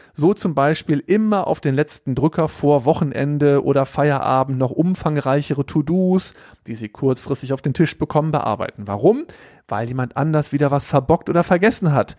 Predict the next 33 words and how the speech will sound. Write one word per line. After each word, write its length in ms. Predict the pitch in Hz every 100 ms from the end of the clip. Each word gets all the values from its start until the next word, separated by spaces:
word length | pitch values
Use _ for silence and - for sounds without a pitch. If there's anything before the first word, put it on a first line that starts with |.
| _ _ -
Aber 380 | 208 220 226 -
dann 160 | - 107
machen 220 | 95 107
die 80 | 110
das 160 | 113 -
trotzdem. 520 | 170 - - 165 147
Man 200 | 110 107
ist 280 | 110 - -
ja 100 | -
kein 280 | - 110
Unmensch. 640 | - 135 127 117 123 - - _ _ _
Sowas. 420 | 98 90 - - _ _ - - - - - - _
Irgendwann 600 | 214 277 269 175 220 349 349 _ _ _ _
ist 180 | 202 -
aber 180 | 202 208
mal 100 | 214
Schluss. 440 | - 269 - - _ _
Schluss 260 | - 262 -
mit 160 | 214
lustig, 360 | 190 - 139 -
Feierabend, 720 | 185 208 - 143 170 - - - _
da 80 | 160
ist 240 | - -
dann 100 | 175 -
Abgrenzung 580 | 247 - 180 156 151 123
angesagt. 600 | 135 131 127 143 185 -
Auch 120 | 151
dazu 380 | - 175 214 208
kommen 340 | - 180 175
in 140 | 160 131
den 140 | 123
nächsten 400 | 120 127 - 113
Folgen 420 | - 127 135 139